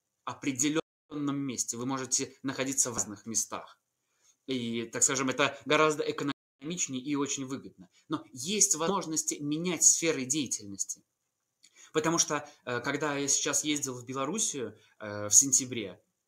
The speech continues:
я видел какой-то ужас, когда три, четыре, пять километров в разное время огромные колонны. В некоторых местах, м, я понимаю, что это не пять километров, а двадцать километров.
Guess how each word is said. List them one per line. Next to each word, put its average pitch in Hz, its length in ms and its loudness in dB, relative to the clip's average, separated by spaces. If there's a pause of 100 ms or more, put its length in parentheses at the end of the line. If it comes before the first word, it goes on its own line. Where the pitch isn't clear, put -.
(120)
я 131 120 -6
видел 190 240 -2
какой-то 160 680 -2
ужас, 120 580 -4
когда 117 640 -4 (540)
три, 160 640 -2
четыре, 147 920 -2 (360)
пять 143 400 2
километров 113 840 -8
в 123 400 2
разное 123 420 0
время 123 500 -6 (400)
огромные 143 1000 2
колонны. 135 840 -2 (200)
В 123 360 -8
некоторых 180 360 -2
местах, - 440 2 (120)
м, 120 1200 -4
я 123 100 -4
понимаю, 147 400 0
что 156 220 2
это 156 180 -4
не 147 140 -2
пять 156 280 0
километров, 117 500 -8
а 101 100 -6
двадцать 117 580 2
километров. 101 580 -10